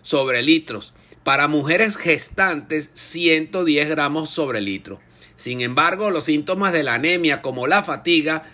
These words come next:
pueden estar presentes sin niveles anémicos de hemoglobina. El reconocimiento de la deficiencia de hierro como diagnóstico clínico es crucial para garantizar un tratamiento adecuado, especialmente para pacientes con enfermedades crónicas como la insuficiencia cardíaca,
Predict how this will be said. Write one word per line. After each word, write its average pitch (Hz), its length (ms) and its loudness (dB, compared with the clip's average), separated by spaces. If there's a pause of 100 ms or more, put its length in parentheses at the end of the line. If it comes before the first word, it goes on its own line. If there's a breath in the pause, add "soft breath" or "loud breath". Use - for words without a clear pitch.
(160 loud breath)
pueden 185 360 2
estar 160 340 -4
presentes 165 560 0
sin 190 240 -6
niveles 160 560 2
anémicos 147 600 -2
de 139 220 0
hemoglobina. 95 800 -6 (1120 loud breath)
El 165 200 2
reconocimiento 180 920 0
de 262 100 6
la 214 400 0
deficiencia 185 1120 0
de 170 440 0 (160)
hierro 156 640 0
como 147 260 -2
diagnóstico 160 640 -2
clínico 220 440 -2
es 156 80 0
crucial 180 580 0
para 180 220 2
garantizar 139 540 0
un 175 100 -2
tratamiento 165 640 -2
adecuado, 202 680 0
especialmente 151 720 -4
para 143 260 -2
pacientes 143 480 -4
con 165 180 -2
enfermedades 127 600 -2
crónicas 214 540 2
como 135 260 -4
la 120 80 -2
insuficiencia 131 720 -2
cardíaca, 208 680 0